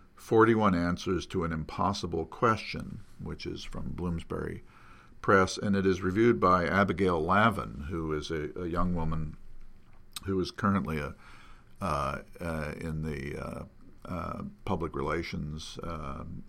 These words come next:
uh, business in New York, but in fact used to work here at the Weekly Standard, and, um,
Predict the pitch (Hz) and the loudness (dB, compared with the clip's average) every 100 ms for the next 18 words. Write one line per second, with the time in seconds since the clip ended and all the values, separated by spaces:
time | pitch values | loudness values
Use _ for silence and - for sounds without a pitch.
0 | - - - - - - - - - - | -12 -10 -8 -8 -10 -12 -16 -18 -14 -12
1 | - - - - 85 95 80 80 78 80 | -12 -16 -18 -14 -6 -4 -4 -6 -8 -8
2 | 78 76 98 104 101 - - - - - | -8 -4 2 2 2 -4 -18 -20 -20 -20
3 | - 110 95 92 123 107 113 123 - 90 | -8 -2 2 4 6 6 6 0 2 0
4 | 82 - - - 98 95 - 85 92 - | 0 -2 -14 -2 0 0 0 -2 -2 -2
5 | 82 - 147 139 - - - - - 82 | -4 0 0 0 -4 -8 -12 -10 -6 -2
6 | 80 80 80 - - - - - _ - | -2 -4 -6 -10 -16 -20 -20 -20 _ -10
7 | 87 82 78 80 | -6 -4 -4 -6